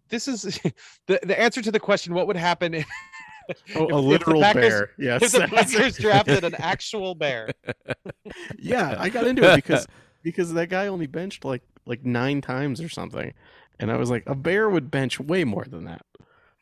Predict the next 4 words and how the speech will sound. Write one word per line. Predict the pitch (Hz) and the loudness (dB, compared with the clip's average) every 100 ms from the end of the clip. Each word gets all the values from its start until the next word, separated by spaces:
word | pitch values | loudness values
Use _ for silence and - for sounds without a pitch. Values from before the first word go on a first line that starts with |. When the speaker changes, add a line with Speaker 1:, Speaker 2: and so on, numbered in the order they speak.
| _ _ - | _ _ -16
Speaker 1:
<laughs> | - - 175 202 - - - - - - - _ | -16 -16 -18 -18 -18 -20 -20 -20 -20 -20 -20 _
It's | _ | _
incredible. | 135 107 98 - 92 - 175 - _ _ _ | -20 -18 -18 -18 -20 -20 -20 -20 _ _ _
Um, | - 123 120 113 127 | -6 -4 -4 -6 -12